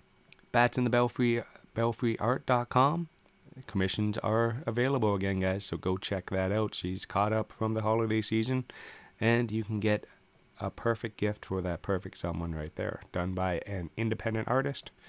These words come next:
which is absolutely amazing. And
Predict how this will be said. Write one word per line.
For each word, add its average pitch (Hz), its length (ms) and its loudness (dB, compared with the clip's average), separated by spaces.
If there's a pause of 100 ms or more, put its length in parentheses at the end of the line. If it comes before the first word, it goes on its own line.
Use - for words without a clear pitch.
(320)
which 107 140 -2
is 107 140 -4
absolutely 110 520 0
amazing. 139 520 -2 (3500)
And 123 500 0